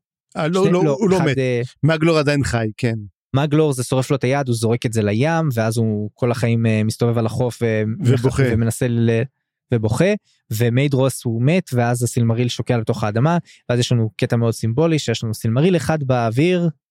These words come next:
Speaker 2: אצל אלווינג, סילמריל אחד באדמה, וסילמריל אחד
Speaker 1: באש.
Speaker 2: במים. לא, במים.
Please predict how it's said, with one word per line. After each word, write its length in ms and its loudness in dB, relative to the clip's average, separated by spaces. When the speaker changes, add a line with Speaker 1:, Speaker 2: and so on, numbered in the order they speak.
Speaker 2:
אצל 400 -4
אלווינג, 440 4
סילמריל 560 0
אחד 280 -2
באדמה, 460 2
וסילמריל 460 0
אחד 200 -2
Speaker 1:
באש. 460 -2
Speaker 2:
במים. 800 2
לא, 140 2
במים. 360 -2